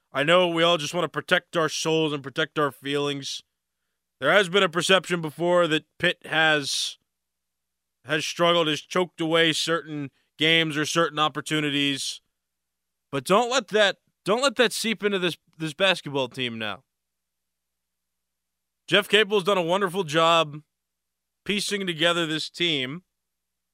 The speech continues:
That's why he's the coach of the year in the A C C.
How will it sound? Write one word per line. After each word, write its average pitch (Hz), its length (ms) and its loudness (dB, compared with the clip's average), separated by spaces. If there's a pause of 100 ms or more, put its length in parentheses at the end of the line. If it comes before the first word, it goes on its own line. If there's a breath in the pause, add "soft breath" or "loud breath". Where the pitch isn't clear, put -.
(1160)
That's 240 100 2
why 202 100 8
he's 175 120 2
the 147 60 -6
coach 190 280 2
of 143 40 -12
the 131 80 -6
year 165 180 0
in 190 80 -2
the 117 140 -8
A 110 100 -6
C 101 240 -16
C. 107 400 -12